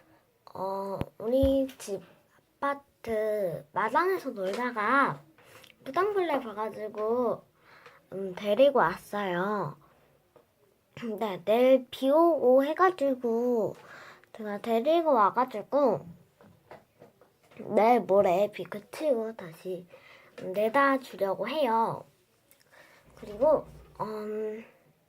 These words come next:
오늘은 무당벌레를, <clears throat> 무당벌레 리뷰?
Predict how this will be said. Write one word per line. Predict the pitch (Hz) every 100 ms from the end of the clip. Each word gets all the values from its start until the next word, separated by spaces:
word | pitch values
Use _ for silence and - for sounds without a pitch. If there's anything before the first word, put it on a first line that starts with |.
| _ _ _ _ _ _ _ _ _ _
오늘은 | - 226 262 269 226 214 220 202 -
무당벌레를, | 190 226 269 285 269 233 202 196 220 330 240 - _ _ _ _ _ _ _ - _ _ _ _ - - - _ _ _ _ _ _ _ _ _ -
<clears throat> | 277 240 196 175 _ _ - - - - - -
무당벌레 | 226 269 277 269 247 226 220 208 196 196 190 196 196 190
리뷰? | 190 214 233 311 453